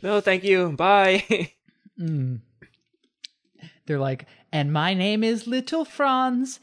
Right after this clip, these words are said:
Speaker 2: and I
Speaker 1: <laughs>
Speaker 2: will go good night." When's the
Speaker 1: It's
Speaker 2: last time you
Speaker 1: awful.
Speaker 2: watched this movie? 'Cause it is
Speaker 1: Years and years
Speaker 2: bizarre.
Speaker 1: ago. I watched it once. I've seen it the one time because it was on the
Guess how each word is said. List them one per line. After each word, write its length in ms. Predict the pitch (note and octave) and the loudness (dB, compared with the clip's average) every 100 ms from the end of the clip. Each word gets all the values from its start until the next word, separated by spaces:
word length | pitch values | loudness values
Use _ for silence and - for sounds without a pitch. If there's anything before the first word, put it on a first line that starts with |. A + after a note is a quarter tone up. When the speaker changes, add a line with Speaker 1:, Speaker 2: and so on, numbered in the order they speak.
| - | -8
Speaker 2:
and 220 | C3+ C3+ F#3+ | -4 0 0
I 200 | B2+ C#3 | 0 0
Speaker 1:
<laughs> 80 | |
Speaker 2:
will 180 | F#3 F#3 | 0 0
go 220 | F#3 A3 A3 | 2 2 2
good 260 | C#4+ C4+ | -2 0
night." 640 | B3 B3 A#3 A#3+ A#3+ - - | 2 2 4 2 0 -4 -4
When's 180 | G3 - | -2 -2
the 160 | D4 G3 | 0 2
Speaker 1:
It's 100 | C4+ | 2
Speaker 2:
last 200 | B3+ - | -2 0
time 160 | G3+ | 0
you 80 | F3 | 2
Speaker 1:
awful. 100 | C3+ | 0
Speaker 2:
watched 200 | B2+ - | 0 -4
this 220 | A#2+ - | -10 -10
movie? 360 | B2+ A2+ A2+ A2 | -12 -10 -10 -10
'Cause 260 | - A#2+ - | -10 -12 -12
it 140 | D#3 F3 | -12 -8
is 220 | C#3+ - | -10 -8
Speaker 1:
Years 520 | C3+ D3+ F#3+ G#3 F#3+ | -6 2 8 8 8
and 120 | F#3 | 4
years 240 | D3+ D#3 D3 | 4 4 4
Speaker 2:
bizarre. 80 | C#3+ | 2
Speaker 1:
ago. 320 | C3 B2 B2 | 4 4 4
I 120 | B2+ | 4
watched 260 | D#3 G3 - | 4 2 0
it 80 | F3+ | -4
once. 360 | C#3+ D3+ D3+ - | -2 -4 -4 -8
I've 180 | C#3+ D3+ | -10 -8
seen 180 | G#3 | -6
it 140 | A3 - | -6 -4
the 100 | C#3 | -4
one 240 | C3+ C3+ | -2 -4
time 420 | C#3 B2 A#2+ A2+ | -4 -4 -4 -6
because 260 | G#2+ A2+ A2+ | -10 -12 -12
it 60 | A2+ | -10
was 100 | A2+ | -12
on 100 | |
the 60 | A2 | -12